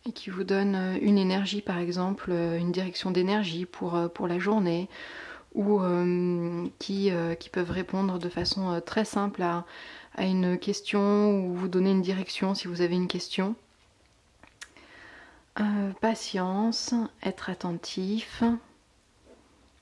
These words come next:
Hop. Alors comme vous pouvez le voir, l'illustration ne pa-,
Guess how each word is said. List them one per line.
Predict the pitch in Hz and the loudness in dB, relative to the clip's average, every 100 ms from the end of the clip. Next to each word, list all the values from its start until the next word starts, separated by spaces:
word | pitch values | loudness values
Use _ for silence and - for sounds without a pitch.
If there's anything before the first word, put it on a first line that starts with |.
| - | -14
Hop. | 196 - - - - _ _ - - - - - | -12 -12 -18 -20 -20 _ _ -20 -20 -12 -12 -4
Alors | 185 180 | -2 2
comme | 233 233 | 4 4
vous | 226 | 4
pouvez | - 208 208 | 0 2 2
le | 190 | 2
voir, | 196 202 226 262 240 | 2 4 4 4 4
l'illustration | 190 208 214 - 202 254 | 4 4 2 2 2 6
ne | 233 | 4
pa-, | - | 4